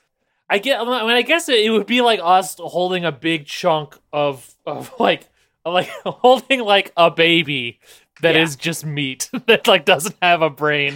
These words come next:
Speaker 1: <laughs> or a face or arms and legs, but it's just, like, a baby's worth of meat <laughs> and it's not alive.
Speaker 2: But it is human meat.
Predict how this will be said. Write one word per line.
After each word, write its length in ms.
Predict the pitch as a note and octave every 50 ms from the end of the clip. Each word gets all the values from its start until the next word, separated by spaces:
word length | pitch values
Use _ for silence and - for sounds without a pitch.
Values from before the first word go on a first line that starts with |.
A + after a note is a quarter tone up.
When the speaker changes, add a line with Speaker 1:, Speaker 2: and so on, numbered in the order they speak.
| D3 -
Speaker 1:
<laughs> 120 | - - -
or 500 | A#4+ - - C#5 C5 - - - A4+ -
a 100 | - A#4 D#5
face 580 | D#5+ - - - E3+ E3 E4 - D5 - - - - - C4 C4+ B3+ - -
or 120 | E3 E3
arms 400 | E3+ E3+ D#3 D#3 D#3+ D#3+ D#3+ E3+
and 100 | E3 C#3+
legs, 260 | C#3+ D3 D3 D3+ C#3
but 200 | C#3 D3+ D3 D3
it's 100 | D3 D3 D#3+ -
just, 140 | F3 E3+ E3
like, 100 | D#3+ D#3+
a 80 | D3+
baby's 500 | D#3 - D#3 D3+ D3+ D3 C#3 C#3 C3+ B2+
worth 240 | - C3+ C3 C3 -
of 180 | C3 B2 A#2+ -
meat 420 | C#3+ C#3+ C3 B2+ A#2+ - - - _ _
<laughs> 60 | -
and 180 | C4 A3 G#3+ - - - - - C5 - - C5+ C#5 - - - C5+ - - D#3+
it's 200 | - - - -
not 260 | C3+ - E3+ D3+ C3+
alive. 400 | C3+ B2+ B2+ A#2 B2 B2 - - - - B3 G#3+ - _ _ _ _
Speaker 2:
But 160 | - D#4+ E4+
it 200 | F4 F4 D#4+ D#4+
is 340 | E4 E4 D#4+ B3+ A#3+ B3 G#3+
human 600 | B3 C#4 D4 C#4+ C#4+ C#4 C#4 C#4 C4+ A#3+ A#3+ A#3+
meat. 800 | B3 C#4 C#4+ C4+ A3 F3+ A#2+ - _ - - - - - -